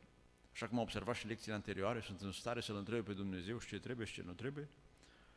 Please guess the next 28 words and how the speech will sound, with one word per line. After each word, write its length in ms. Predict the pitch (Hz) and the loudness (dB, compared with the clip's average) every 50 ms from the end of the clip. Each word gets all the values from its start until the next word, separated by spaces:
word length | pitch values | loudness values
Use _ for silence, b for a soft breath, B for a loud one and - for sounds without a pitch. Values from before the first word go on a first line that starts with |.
| B B B | B B B
și 200 | - - - 135 | -4 -2 -2 0
cred 320 | - - - 175 214 185 | 2 4 8 8 8 8
uneori 360 | 147 131 120 135 185 214 208 190 | 8 6 6 6 6 4 4 2
că 120 | - 190 | 2 4
ei 160 | 196 196 190 | 4 4 4
sunt 200 | - - 196 170 | 4 2 0 0
în 80 | 170 143 | 0 -2
stare 240 | - - 202 180 165 | 2 2 2 2 2
să 120 | - 165 | 2 0
răspundă, 420 | 156 151 - - - 160 123 104 | 0 0 0 -2 0 2 2 2
dacă 260 | 98 104 104 - - 113 | 4 2 2 2 2 2
i-ar 100 | 104 101 | 2 4
lua 160 | 101 123 139 | 4 2 2
Dumnezeu 400 | 120 117 110 104 95 90 120 127 | 2 2 2 2 2 2 2 2
la 80 | 120 | 2
întrebări. 420 | 113 110 - 117 113 101 90 82 - - - - - - | 0 -2 -2 -4 -2 -2 -4 -4 -6 -8 -14 -18 -14 -6
În 200 | - 101 98 95 | -4 -2 -2 0
cartea 340 | - 123 110 101 - 98 | 2 2 0 2 2 0
Iov 280 | 87 95 123 151 147 - - B B B B B B B B B B B B B B | 2 2 2 2 0 -4 -12 B B B B B B B B B B B B B B
scrie 260 | B - - 131 139 | B -2 2 4 6
în 120 | 127 113 104 | 6 6 4
capitolul 540 | - 104 - 120 117 - 110 101 95 90 92 | 2 0 0 0 -2 0 0 2 2 4 4
nouă 340 | 98 113 139 160 151 123 - - | 4 4 4 4 2 0 -2 -2
că 240 | 104 98 98 95 92 B B B B B B - | 0 0 0 0 -2 B B B B B B -2
acest 600 | - 110 - - 127 117 - - - - - - | -2 0 2 2 2 2 2 -2 -4 -8 -8 -2
bărbat, 640 | 104 98 107 104 98 101 147 156 151 - - - - | 2 4 4 4 4 4 2 2 0 -2 -8 -8 -6
ajuns 400 | 107 - - 123 120 117 - - | -4 -2 2 2 2 2 0 0
în-, 320 | 107 104 101 95 95 92 | 0 0 2 2 0 -2